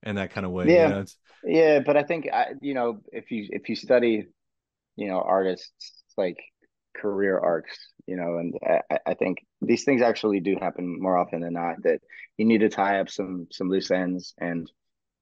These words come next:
Speaker 2: and then let that go. And then now move into this phase, this chapter, this, um, this, this, this part of your career.
Speaker 1: And I know outside of music, you, you got plenty going on too. I was looking down here, uh, Oakland Roots. Looks like that's a,
Speaker 2: Yep.
Speaker 1: a new project for you. What,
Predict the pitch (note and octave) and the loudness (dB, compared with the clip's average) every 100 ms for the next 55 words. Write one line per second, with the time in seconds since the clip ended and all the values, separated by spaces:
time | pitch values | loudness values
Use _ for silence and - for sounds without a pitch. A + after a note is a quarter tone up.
0 | _ G2+ G2 F#2 F#2+ G2 F#2 G2 D#2+ A2+ | _ 2 4 4 4 4 4 2 2 2
1 | G#2 E2 - _ _ - F#2+ F#2+ F#2 F2+ | 2 2 -8 _ _ -10 -6 -4 -2 0
2 | F#2 F2+ F2+ F2 E2 F#2 - - F2 E2+ | -2 -2 -2 -4 -2 -2 0 0 2 0
3 | - E2+ - - E2+ - F2 D#2+ E2 - | -2 -6 -6 -4 -4 0 0 0 -4 -6
4 | - D#2+ D#2 - _ _ _ _ _ _ | -8 -6 -8 -12 _ _ _ _ _ _
5 | _ F2 - - F2 - - - - - | _ -12 -10 -8 -8 -8 -12 -12 -12 -2
6 | F#2 E2+ D#2+ - F2+ F2 E2 _ _ _ | 2 2 0 0 -2 -2 -4 _ _ _
7 | _ _ _ _ - - _ - D3+ D3+ | _ _ _ _ -20 -20 _ -2 2 6
8 | C#3+ C#3 - C3 A#2+ A#2 B2 A#2 G2+ A2 | 6 4 4 2 2 0 -2 -6 -10 -4
9 | A#2 - A2 G2+ G#2 G2 F#2+ - A#2 G#2 | -4 -2 -2 0 0 0 -4 -2 0 0
10 | F#2 G#2+ G2+ G2+ G2 G#2 G2+ G2+ G2+ G2+ | 0 -2 0 -2 -2 -2 0 0 -2 -2
11 | A#2 G#2+ A#2 G#2 A2+ A#2 - - _ A2+ | -2 -2 -2 0 0 -2 -8 -16 _ -8
12 | - G#2+ - A2 B2 A2+ G#2+ A#2 A2+ B2 | -4 -2 0 -2 2 4 4 2 -2 -2
13 | A#2 A#2+ - B2+ C3 C3+ C3 | -2 -4 -4 -2 0 0 -2